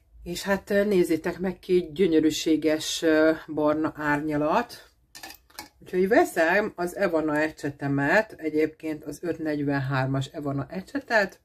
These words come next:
és először a világosabba fogok belenyúlni, abból veszek föl,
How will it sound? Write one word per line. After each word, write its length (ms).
és 220
először 800
a 300
világosabba 760
fogok 360
belenyúlni, 800
abból 380
veszek 400
föl, 560